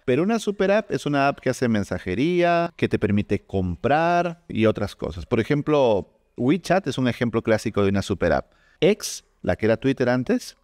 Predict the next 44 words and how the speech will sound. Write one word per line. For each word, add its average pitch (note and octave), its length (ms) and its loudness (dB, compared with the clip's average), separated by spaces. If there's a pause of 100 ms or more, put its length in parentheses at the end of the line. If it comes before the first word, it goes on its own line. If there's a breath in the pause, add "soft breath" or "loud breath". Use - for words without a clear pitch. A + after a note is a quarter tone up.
(120)
Elon C#3+ 320 0
Musk D3 220 -2
quiere B2 180 2
que - 160 0
X - 220 -2
se A2+ 100 -4
convierta G#2 340 0
en G#2 60 2
una G#2 140 0
super F#2+ 300 0
app F2 160 2
también, E2 340 -4
¿no? B2+ 140 -2
Una F#3 180 0
de A3 40 2
las F#3 100 0
principales F3 680 -2 (140)
características B2 680 0
de A2+ 40 -8
una C3 100 -2
super A#2+ 300 0
app C3+ 120 2
es A2 80 -6
que A2+ 120 -2
permite G#2+ 320 0
comprar E2+ 420 0
también. - 380 -8 (160)
Apple C3+ 240 0
jamás A2 240 -2
lo A2 80 2
va G2+ 80 4
a F#2+ 60 -2
permitir, F#2 420 -4 (180)
porque G2+ 540 0 (200)
para F2+ 220 0
cada C3+ 280 0
compra C3 600 -2
tienen A2 260 0
que G#2 120 -2
darle G2+ 180 2
su G2 100 -6
treinta F#2+ 300 -2
por E2+ 160 -4
ciento. G2+ 320 0